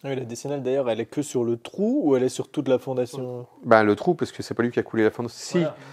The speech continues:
Speaker 2: en fait, le, l'entreprise garantit ce qu'elle fait. Donc elle, elle a garanti le,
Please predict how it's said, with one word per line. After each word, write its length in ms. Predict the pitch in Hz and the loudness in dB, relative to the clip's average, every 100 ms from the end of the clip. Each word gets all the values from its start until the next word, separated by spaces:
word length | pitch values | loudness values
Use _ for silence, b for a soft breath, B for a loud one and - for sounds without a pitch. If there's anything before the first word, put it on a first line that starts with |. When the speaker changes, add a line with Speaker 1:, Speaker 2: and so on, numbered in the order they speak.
| B | B
Speaker 2:
en 60 | 113 | 2
fait, 240 | 165 - | 2 4
le, 500 | 123 110 107 104 101 98 | 6 6 6 4 2 2
l'entreprise 640 | 110 - 110 - 151 127 | 0 -2 -4 0 2 2
garantit 580 | 104 101 104 107 - 147 | 2 4 2 2 -4 -8
ce 120 | - | -2
qu'elle 140 | 110 | -2
fait. 260 | - 127 - - | 0 -6 -6 -10
Donc 260 | 107 - | -8 -2
elle, 140 | 131 113 | 2 2
elle 100 | 98 | 0
a 80 | |
garanti 420 | 98 104 104 - 113 | 0 0 -2 -4 -2
le, 360 | 98 95 95 | 0 -2 -6